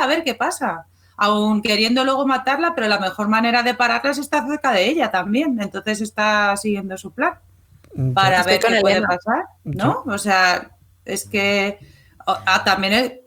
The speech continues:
Speaker 1: ah, Arnold, eh, Bernard también sabe que para Dolores también Will es un talón de Aquiles, al igual que Will para Dolores. O sea, am,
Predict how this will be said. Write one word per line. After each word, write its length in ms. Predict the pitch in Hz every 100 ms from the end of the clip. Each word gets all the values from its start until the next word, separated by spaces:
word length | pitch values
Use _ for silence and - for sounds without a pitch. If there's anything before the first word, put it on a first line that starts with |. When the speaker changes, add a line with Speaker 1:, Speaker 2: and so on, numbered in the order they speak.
| -
Speaker 1:
ah, 240 | 196 202 - 208 _ -
Arnold, 460 | 180 214 220 233 240
eh, 800 | 202 196 190 185 180 180 180 175 _ _ - 196
Bernard 560 | 196 196 214 226 277 - - - -
también 380 | 214 208 202 214
sabe 580 | 247 226 240 226 - -
que 840 | 202 202 196 185 180 180 175 170
para 500 | - 185 180 175 175
Dolores 800 | 170 185 185 202 208 320 - - -
también 480 | 190 180 185 196 202
Will 520 | 214 226 208 185 - _
es 220 | - 196
un 200 | 202 180
talón 340 | 170 165 170 165
de 60 |
Aquiles, 680 | 147 151 214 277 147 - - _
al 140 | 180 165
igual 260 | 160 165
que 120 | 160
Will 180 | 156 156
para 240 | 156 147 143
Dolores. 500 | 143 214 214 - _
O 60 | 165
sea, 360 | 170 156 156 160
am, 160 | 160